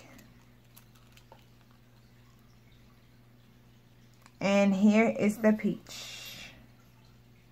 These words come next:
Okay? So the pink and the peach, as you can tell on camera, it does look kind of the same, the pink and the peach.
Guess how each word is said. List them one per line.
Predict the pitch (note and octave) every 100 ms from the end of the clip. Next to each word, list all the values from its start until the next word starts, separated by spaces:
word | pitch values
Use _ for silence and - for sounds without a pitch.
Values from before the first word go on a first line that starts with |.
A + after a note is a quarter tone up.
| - - _ _ _ _ _ _ _ -
Okay? | G3+ C4 C4+ E4 - _ _ _ _ _ _ _ _ _ _ _ _ _ _ _ _ _ _ _ _ _ _ _ _ -
So | - G#3+
the | A3
pink | - E4+ F#4
and | F#4 F4
the | -
peach, | C4 C4
as | - A3 G#3
you | A3+
can | B3+
tell | A#3+ G#3+ G3+
on | G3 G#3+
camera, | G#3+ F#3+ G3 -
it | G#3
does | A#3+ B3
look | G#3+ G#3 - - - - -
kind | A3 F#3+
of | F3+
the | E3
same, | - F3 D#3+
the | D#3+
pink | - A#3 A#3
and | G3+
the | F#3
peach. | - -